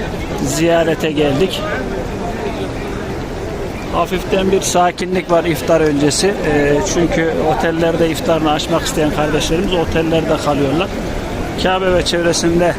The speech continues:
iftar açmak isteyen kardeşlerimiz de, e, erkenden gelip, e, yerlerine oturdukları için, e, ortada sadece hareme girmek isteyen, haremden çıkan, e, ve yer değiştirmek isteyen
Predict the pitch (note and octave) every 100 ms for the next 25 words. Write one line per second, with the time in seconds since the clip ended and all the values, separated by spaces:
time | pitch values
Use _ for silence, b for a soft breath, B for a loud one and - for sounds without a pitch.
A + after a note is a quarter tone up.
0 | - - - - - - - D#3 - F3
1 | E3+ E3 D#3+ - - D#3+ D3+ D#3+ D#3+ E3+
2 | - F#3 F#3+ G3 D#3 F#3 - E3 D3 C#3+
3 | C#3+ D#3+ E3 E3+ E3+ F3 D#3+ E3+ E3+ G3
4 | F3 D#3 D#3 D3+ D3 D#3 D#3+ E3+ E3+ E3+
5 | E3 D#3+ - D#3 F3 E3 D#3+ F3 F#3 D#3
6 | - G3 - - - - - - - -
7 | - F3+ D#3 E3+ E3+ - F#3 F3 D#3+ C#3
8 | F3 D#3+ E3+ E3+ E3+ D#3+ E3+ F3 D#3+ -
9 | D#3 E3+ C#3+ D3 E3 D#3+ E3 D#3+ - -
10 | D#3 E3+ - - - - - - - -
11 | - - - - - - - - C#3+ C#3
12 | F3 E3 - F3 E3 - - F3+